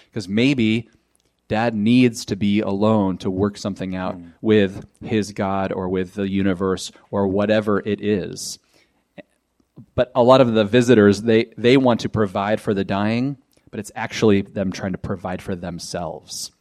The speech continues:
Speaker 1: So trying to determine which is which, I think, is really critical.
Speaker 2: Yeah, I'll just say real quick, um, it's a great question, Sue, and it's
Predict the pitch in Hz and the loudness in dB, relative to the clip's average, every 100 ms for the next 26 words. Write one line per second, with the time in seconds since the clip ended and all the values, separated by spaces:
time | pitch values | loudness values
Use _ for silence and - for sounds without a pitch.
0 | _ - 95 90 - 113 117 110 107 - | _ -10 -8 -8 -6 -2 0 -2 -8 -8
1 | 110 107 98 98 98 95 90 95 - 90 | -2 0 0 -2 -4 -8 -4 -6 -4 -12
2 | 87 87 87 87 80 - 82 - 90 92 | -12 -12 -10 -10 -10 -10 -10 -10 -12 -14
3 | _ _ _ _ _ - 98 - 90 113 | _ _ _ _ _ -8 -6 -6 -6 -6
4 | 117 - 101 101 - 104 - - 92 85 | -6 -4 -2 -2 -4 -6 -6 -8 -6 -6
5 | 82 76 - 101 101 117 117 110 107 - | -8 -16 -12 -8 -2 0 0 0 0 -2
6 | 107 101 110 104 98 98 | -10 -4 -2 -2 -4 -10